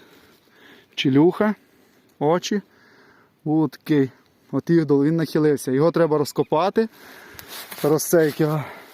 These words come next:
І показати людям. От, будь ласка. Отак. Він от нахилений.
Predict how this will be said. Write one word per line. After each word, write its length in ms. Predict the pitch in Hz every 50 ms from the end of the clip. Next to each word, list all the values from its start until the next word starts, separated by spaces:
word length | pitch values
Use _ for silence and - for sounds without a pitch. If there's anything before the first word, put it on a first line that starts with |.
| - - - - - - - _
І 200 | - 170 226 254 262 -
показати 460 | 190 165 180 160 175 226 214 - 226
людям. 340 | 208 254 262 254 202 185 156 - - - - - - _ - - - - - - - - - - - -
От, 260 | - 175 202 220 208
будь 140 | 170 170 165
ласка. 380 | 202 214 220 185 - - 151 120 - - - - - - - - - - - - - - - - - - - - - - - - - - - - - _ - -
Отак. 580 | 156 139 - 160 165 175 185 202 - - - - - - - - - - - - - - - - - - - - - - - - - - - -
Він 160 | 147 151 170
от 180 | 170 165 147 -
нахилений. 680 | 170 151 - - 139 135 131 131 131 127 131 131 120 104